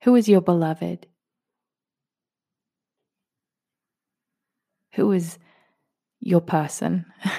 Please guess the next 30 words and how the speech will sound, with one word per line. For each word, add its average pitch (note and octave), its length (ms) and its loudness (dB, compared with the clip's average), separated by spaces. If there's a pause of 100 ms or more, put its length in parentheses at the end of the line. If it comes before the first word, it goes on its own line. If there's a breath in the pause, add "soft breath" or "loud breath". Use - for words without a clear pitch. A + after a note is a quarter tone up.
(140)
<laughs> - 500 -16
Who A#3 120 4
is G#3+ 140 2
your G#3 100 4
soulmate? F3 840 -6 (4000)
And F#3 240 0
if F#3+ 140 0
you G3 80 4
have E3+ 220 -2
some - 200 -6
beliefs E3+ 420 -2
coming G3 340 -2
up G#3 340 -6
where F3+ 240 -2
maybe E3+ 340 0
that F3 220 -4
person F3+ 380 -2
isn't F3 260 -4
there F#3+ 220 2
right G#3 220 -2
now, G#3 180 0
that's G#3 260 0
okay A3 260 0
too. A#3 400 0 (300 soft breath)
You've B3 140 4
got F#3 220 2
everything G3+ 420 4
that A3 120 4
you A3 160 4
need F3+ 440 4